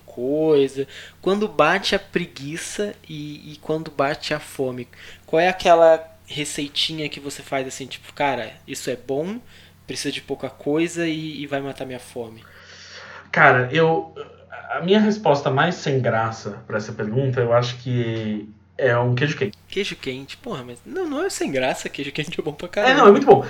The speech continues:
Speaker 2: E, e, e eu adoro queijo quente, e a minha namorada também adora, então é, é, eu faço muito frequentemente, né? É algo muito simples, é,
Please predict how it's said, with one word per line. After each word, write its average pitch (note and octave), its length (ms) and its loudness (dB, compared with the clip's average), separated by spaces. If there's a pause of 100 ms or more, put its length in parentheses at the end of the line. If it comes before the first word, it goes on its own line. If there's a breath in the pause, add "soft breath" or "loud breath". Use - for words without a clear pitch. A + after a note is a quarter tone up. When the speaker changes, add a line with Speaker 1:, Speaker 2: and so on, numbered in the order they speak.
(240 loud breath)
Speaker 2:
E, E3 120 -4
e, D#3 480 -4
e D3+ 40 2
eu F#3 100 8
adoro E3 220 6
queijo D3+ 200 -4
quente, C#3+ 420 -2
e C#3+ 180 -2
a D3 40 -2
minha D3 100 -2
namorada D3 280 2
também E3+ 180 0
adora, C3 460 4
então C#3 320 -2
é, C3+ 100 0 (320)
é, - 60 -6
eu C3 80 2
faço C#3 320 0
muito D3+ 160 -2
frequentemente, D3 600 -6 (400 loud breath)
né? A#2+ 340 0
É A#2 40 2
algo B2 240 4
muito D3 180 0
simples, G#2+ 560 -6
é, G2+ 240 -6